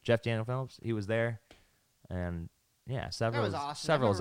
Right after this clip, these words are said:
Speaker 1: zombies
Speaker 2: as soon as
Speaker 1: people.
Speaker 2: we walked in, they're like, "We know who you are." Remember that one chick? She's like, "I
Speaker 1: Who,
Speaker 2: know who you are."
Speaker 1: who said that?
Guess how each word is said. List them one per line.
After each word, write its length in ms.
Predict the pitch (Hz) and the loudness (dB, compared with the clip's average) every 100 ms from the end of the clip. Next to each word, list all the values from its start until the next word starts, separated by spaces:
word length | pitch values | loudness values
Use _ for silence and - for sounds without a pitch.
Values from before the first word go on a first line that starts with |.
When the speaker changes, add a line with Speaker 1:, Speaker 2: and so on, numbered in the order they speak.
| 95 | 2
Speaker 1:
zombies 80 | 92 | 2
Speaker 2:
as 60 | 92 | 0
soon 40 | |
as 60 | - | 0
Speaker 1:
people. 140 | 170 | 0
Speaker 2:
we 20 | |
walked 260 | 156 151 - | 0 -2 -4
in, 80 | 165 | -6
they're 100 | 156 | -6
like, 140 | 147 | -6
"We 140 | 170 | -6
know 160 | 220 165 | -4 -4
who 100 | 160 | -6
you 240 | 147 196 | -6 -4
are." 220 | 202 147 147 | -2 0 -2
Remember 240 | 160 175 | 0 2
that 160 | 170 170 | 2 2
one 100 | 180 | 0
chick? 280 | 208 208 | -2 -4
She's 80 | - 165 | -4 -2
like, 100 | 151 | 2
"I 120 | 196 | 4
Speaker 1:
Who, 60 | |
Speaker 2:
know 120 | 277 220 | 4 4
who 120 | 185 | 2
you 200 | 175 170 | 0 2
are." 220 | 165 160 | 4 4
Speaker 1:
who 60 | 160 | 6
said 180 | 160 160 | 4 4
that? 240 | 185 | 2